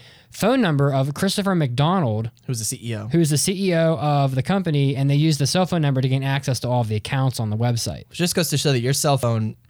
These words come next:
Speaker 2: is not very secure.
Speaker 1: No.
Speaker 2: 'Cause they basically, from what I read in the article, they basically called the,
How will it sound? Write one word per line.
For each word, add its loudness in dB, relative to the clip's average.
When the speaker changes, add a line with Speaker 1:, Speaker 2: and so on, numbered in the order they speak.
Speaker 2:
is -4
not 0
very 0
secure. -6
Speaker 1:
No. 2
Speaker 2:
'Cause 4
they 2
basically, 0
from 2
what 4
I 4
read 2
in 0
the 0
article, 2
they 2
basically 0
called 0
the, 0